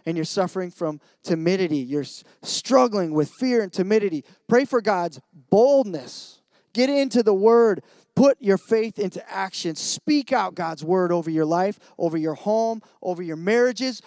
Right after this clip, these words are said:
over the lives of your kids. Speak it out. Activate your faith and walk in God's boldness, knowing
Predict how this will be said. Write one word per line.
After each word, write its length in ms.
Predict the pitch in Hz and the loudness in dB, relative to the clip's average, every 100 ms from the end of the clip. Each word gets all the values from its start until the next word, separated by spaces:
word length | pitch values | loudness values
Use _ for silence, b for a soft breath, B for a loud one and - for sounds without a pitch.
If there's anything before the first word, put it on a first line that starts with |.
| b | b
over 200 | - 185 | -4 -2
the 120 | 175 | -4
lives 280 | 180 202 208 | -6 -4 -2
of 120 | 208 | -2
your 140 | 175 165 | -4 -8
kids. 580 | - 233 247 254 - - b | -4 0 0 0 -6 -20 b
Speak 500 | - - - 285 269 | -12 -6 0 0 0
it 100 | 269 | -2
out. 280 | 226 170 - b b | -2 -2 -8 b b
Activate 540 | - 262 - 262 220 220 | -2 -2 0 2 2 2
your 160 | 196 | 0
faith 300 | 180 202 165 | -2 -2 -2
and 200 | - 165 | -2 -2
walk 280 | 175 233 240 | 2 2 2
in 120 | 226 | -4
God's 240 | 202 196 160 | -2 -2 -2
boldness, 560 | - 214 233 233 208 | -2 0 0 -2 -6
knowing 460 | 214 262 269 240 226 | 0 2 2 2 -4